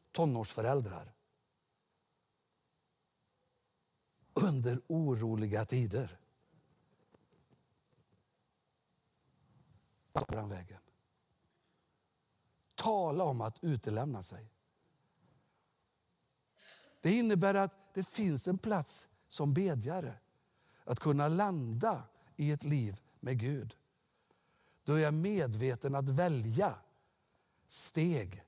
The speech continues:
välja val som försätter mig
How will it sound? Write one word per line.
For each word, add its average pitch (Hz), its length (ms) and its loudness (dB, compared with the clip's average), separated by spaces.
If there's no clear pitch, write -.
välja 143 760 2
val 123 600 -2
som 147 200 2
försätter - 580 0
mig 160 340 0